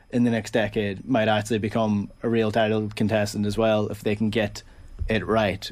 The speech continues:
with their, uh, with their money. So I think in the next ten years, if United won three titles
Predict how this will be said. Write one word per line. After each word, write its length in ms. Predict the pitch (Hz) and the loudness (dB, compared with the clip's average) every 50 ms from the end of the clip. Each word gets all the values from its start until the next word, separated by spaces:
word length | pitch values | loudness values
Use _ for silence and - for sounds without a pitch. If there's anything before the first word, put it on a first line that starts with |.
| - - | -8 -6
with 200 | 117 110 - - | -4 -4 -2 0
their, 420 | 117 107 104 104 101 98 92 - - - - | 0 2 2 2 0 -2 -4 -8 -10 -8 -6
uh, 360 | 107 104 101 101 90 - - - - - - - - - - - - | -4 -2 -2 -2 -4 -6 -12 -18 -20 -20 -20 -20 -20 -20 -18 -10 -8
with 140 | - 104 - | -6 -2 0
their 140 | 110 110 | 2 2
money. 380 | 107 107 110 107 107 92 101 107 - - - - - - - | 2 4 2 2 2 0 -2 -6 -10 -16 -20 -20 -20 -18 -12
So 540 | - - - 117 113 113 107 107 107 107 - - - - - - - - - - - | -2 2 4 4 4 4 4 2 0 -2 -8 -20 -20 -20 -20 -20 -20 -20 -12 -4 -2
I 80 | 110 117 | 0 2
think 440 | - 139 135 127 120 - - - - _ - - - - - | 2 4 2 2 2 0 -6 -16 -20 _ -20 -20 -16 -6 -2
in 100 | 123 120 | 0 2
the 80 | 120 | 2
next 200 | 123 127 123 - | 2 2 0 -2
ten 240 | - - 135 120 120 | 0 0 2 2 2
years, 320 | 117 113 113 110 107 104 107 - - | 2 2 2 2 0 -2 -6 -8 -8
if 180 | 117 117 - - | -8 -6 -4 -2
United 260 | 120 113 110 107 107 107 | 0 0 2 2 2 2
won 160 | 110 110 107 | 2 2 0
three 240 | 107 110 110 107 104 | 0 0 0 2 2
titles 480 | 113 104 98 92 85 95 101 - - | 2 0 0 -2 -4 -8 -10 -12 -16